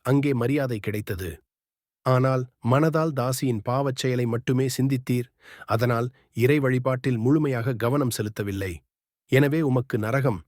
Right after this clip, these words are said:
என்றனர். இறைவனுக்கு உடலை விட மனமே முக்கியம் என்பது தெளிவாகிறதல்லவா? சிலர் தனது ஏழ்மையில் தனக்கு பிடிக்காத தொழிலை செய்யும் நிலைக்கு தள்ளப்படுகின்றனர். அவர்களை சில மனிதர்கள் நாக்கினால் கொய்து துன்புறுத்துகின்றனர்.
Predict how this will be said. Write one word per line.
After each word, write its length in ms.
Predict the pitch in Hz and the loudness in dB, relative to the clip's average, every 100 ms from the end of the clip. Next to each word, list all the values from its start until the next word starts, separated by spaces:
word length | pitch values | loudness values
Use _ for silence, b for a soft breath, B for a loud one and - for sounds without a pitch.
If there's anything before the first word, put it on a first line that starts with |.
| _ | _
என்றனர். 640 | - 110 98 92 82 - _ _ B B - | -2 -2 -2 -6 -8 -12 _ _ B B 0
இறைவனுக்கு 580 | 127 151 139 135 127 | 4 4 2 0 0
உடலை 300 | 117 131 139 | 0 0 0
விட 340 | 120 120 113 - _ | 0 0 -2 -6 _
மனமே 460 | 113 127 156 135 | 0 2 4 2
முக்கியம் 420 | 123 120 123 165 139 | 0 -2 0 0 2
என்பது 380 | 117 110 117 107 | 0 0 -2 -2
தெளிவாகிறதல்லவா? 960 | 117 156 156 127 117 104 92 90 110 170 - _ - - | 0 2 2 0 0 -2 -6 -4 -4 -6 -10 _ -12 -4
சிலர் 260 | - 165 190 | 4 6 6
தனது 320 | 185 165 143 | 4 2 2
ஏழ்மையில் 640 | 131 117 165 175 127 113 | 2 2 4 4 2 -2
தனக்கு 360 | 135 123 120 113 | -2 0 0 -2
பிடிக்காத 520 | 123 151 - 156 131 107 | 2 4 4 2 0 0
தொழிலை 340 | 123 147 160 | 2 4 2
செய்யும் 340 | 135 127 120 | 0 0 0
நிலைக்கு 480 | 104 104 143 - 98 - _ _ | -2 -2 -2 -2 -4 -6 _ _
தள்ளப்படுகின்றனர். 880 | 147 165 156 123 107 98 98 101 87 - _ _ _ _ _ | 2 4 2 2 0 -2 -2 -4 -4 -12 _ _ _ _ _
அவர்களை 520 | - 107 139 123 117 | 2 4 4 4 0
சில 240 | 110 113 | -2 -2
மனிதர்கள் 540 | 98 98 139 147 123 123 - | 0 0 2 2 0 -2 -2
நாக்கினால் 540 | 120 147 - 135 123 120 | 0 0 2 0 0 0
கொய்து 340 | 135 147 113 - | 2 2 0 0
துன்புறுத்துகின்றனர். 840 | 143 156 131 104 101 98 95 82 | 2 2 0 -2 -2 -2 -4 -6